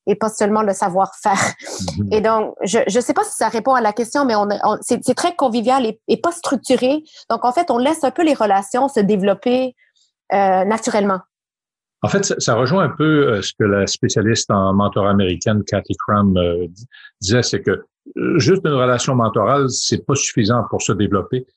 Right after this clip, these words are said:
Speaker 2: Il faut comme créer comme un réseau développemental autour de soi. Et ça
Speaker 1: Mhm.
Speaker 2: peut être plusieurs mentors, ça peut être des collègues, là.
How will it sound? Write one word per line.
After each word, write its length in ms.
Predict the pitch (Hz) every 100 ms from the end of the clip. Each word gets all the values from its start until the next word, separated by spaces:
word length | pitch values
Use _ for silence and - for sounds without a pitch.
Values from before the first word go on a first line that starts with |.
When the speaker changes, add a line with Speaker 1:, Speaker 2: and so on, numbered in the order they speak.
| _ -
Speaker 2:
Il 100 | 101
faut 180 | - 131
comme 360 | 127 110 98
créer 460 | - 117 123 135 131
comme 180 | - 107
un 180 | 104 101
réseau 500 | 107 123 92 131 131
développemental 920 | 110 104 113 - 110 107 101 113 107
autour 300 | 95 85 104
de 100 | 90
soi. 340 | 87 - 90 - _ _ _
Et 60 | 101
ça 140 | 196
Speaker 1:
Mhm. 80 | 208
Speaker 2:
peut 60 | 117
être 320 | - - 101
plusieurs 320 | - 123 139 131
mentors, 440 | 131 127 135 131
ça 120 | -
peut 120 | -
être 100 | 107
des 120 | 95 98
collègues, 420 | - 113 120
là. 100 | 87